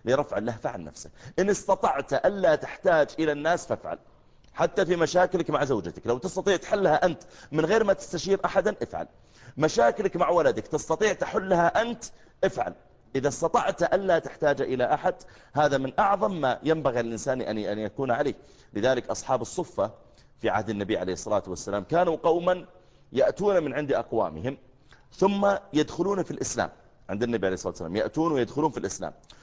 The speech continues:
هو إذا أسلم لا يستطيع أن يعود إلى قومه، لأنه أصبح مسلما، وبالتالي لما أصبح مسلما لا يستطيع أن يرجع فيؤذى أو ربما قتل.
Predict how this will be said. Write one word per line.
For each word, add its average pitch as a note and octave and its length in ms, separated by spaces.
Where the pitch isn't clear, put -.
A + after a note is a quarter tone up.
هو C#3+ 200
إذا D#3 240
أسلم C#3 540
لا G3 220
يستطيع F3 560
أن C#3+ 80
يعود B2+ 300
إلى A2+ 200
قومه، G2+ 400
لأنه C3 400
أصبح E3+ 280
مسلما، C3+ 520
وبالتالي F3+ 520
لما C#3 280
أصبح C3+ 300
مسلما D#3 400
لا D3+ 200
يستطيع - 460
أن B2+ 100
يرجع C#3+ 420
فيؤذى C#3+ 420
أو C#3 220
ربما E3 340
قتل. D#3+ 340